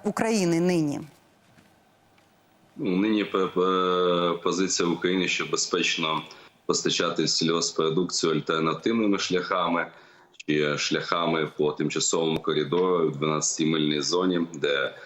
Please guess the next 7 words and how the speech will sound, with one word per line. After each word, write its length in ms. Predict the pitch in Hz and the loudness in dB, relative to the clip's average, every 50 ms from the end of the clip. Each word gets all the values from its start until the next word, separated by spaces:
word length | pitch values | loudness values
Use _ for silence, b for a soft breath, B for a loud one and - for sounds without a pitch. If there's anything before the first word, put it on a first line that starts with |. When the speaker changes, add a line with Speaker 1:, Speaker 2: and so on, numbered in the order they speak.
| B B B B B B - | B B B B B B -2
Speaker 2:
е, 180 | 67 67 69 69 | 0 0 2 2
безпеку 760 | 69 71 - - - 92 85 85 - 85 78 73 71 69 65 - - - - | 0 0 -2 0 -2 -2 -2 0 0 0 2 2 2 0 -2 -4 -6 -6 -4
суден 380 | 76 - - 92 82 87 82 78 | -2 0 0 0 0 0 0 0
забезпечують 880 | 71 76 71 71 76 - - - 82 78 73 - - - 73 71 - | 0 0 -2 0 -2 -2 -2 0 0 0 0 0 0 0 -2 -2 -2
Сили 300 | - - - 80 78 80 | -2 0 0 0 2 2
оборони 480 | 78 73 67 71 76 76 76 76 76 73 | 0 0 0 0 0 0 0 0 0 0
України. 640 | 71 71 69 - 78 76 76 73 69 65 62 60 | 0 0 -2 -2 -2 0 0 0 0 -2 -4 -6